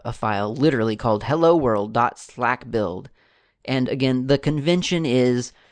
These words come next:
that it is dot capital S L A C K capital B U I L D. So Slack build. And,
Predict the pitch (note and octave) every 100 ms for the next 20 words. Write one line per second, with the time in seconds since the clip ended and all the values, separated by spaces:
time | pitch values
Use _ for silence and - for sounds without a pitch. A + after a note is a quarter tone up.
0 | _ - A#2+ A#2 A#2 A#2+ A2+ A2 A2+ A#2
1 | A2+ A2+ _ _ _ - - C3 C3 G#2
2 | G#2 - G2+ A2 - - - G#2 G2+ -
3 | G2+ G2 G#2+ G2+ - G2+ G2 C3+ C#3 -
4 | C3+ A#2 A2 A#2+ G2+ G2 - _ _ _
5 | - A2+ A2+ G#2+ G#2 - F#2+ G2 - E2+
6 | F2 G2+ D#2+ - G#2 G2 - A#2+ A#2 A#2
7 | - - G#2+ F#2 D#2 - _ _ _ _
8 | _ _ _ _ _ - _ _ _ _
9 | _ _ _ _ _ _ B2+ C3+ C3+ C#3
10 | C3+